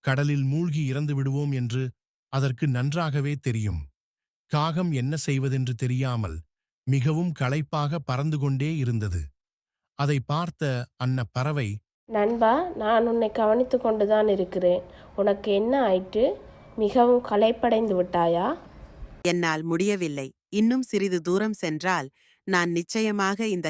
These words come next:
Speaker 3: கடலில் விழுந்து இறந்து விடுவேன்."
Speaker 2: "சரி, நீ கவலைப்படாதே. என் முதுகில் ஏறிக்கொள்.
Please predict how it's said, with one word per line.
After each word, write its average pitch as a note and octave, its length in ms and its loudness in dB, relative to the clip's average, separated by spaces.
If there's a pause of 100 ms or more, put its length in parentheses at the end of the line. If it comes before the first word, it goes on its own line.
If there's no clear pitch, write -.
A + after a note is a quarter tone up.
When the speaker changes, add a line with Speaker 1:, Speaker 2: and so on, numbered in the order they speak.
Speaker 3:
கடலில் F#3+ 480 0
விழுந்து F#3+ 520 0
இறந்து F#3 440 0
விடுவேன்." D3 440 -4 (960)
Speaker 2:
"சரி, C#4 480 0
நீ A#3 220 -6
கவலைப்படாதே. G#3+ 920 -4 (440)
என் A3+ 200 0
முதுகில் B3 440 0
ஏறிக்கொள். G#3+ 580 -2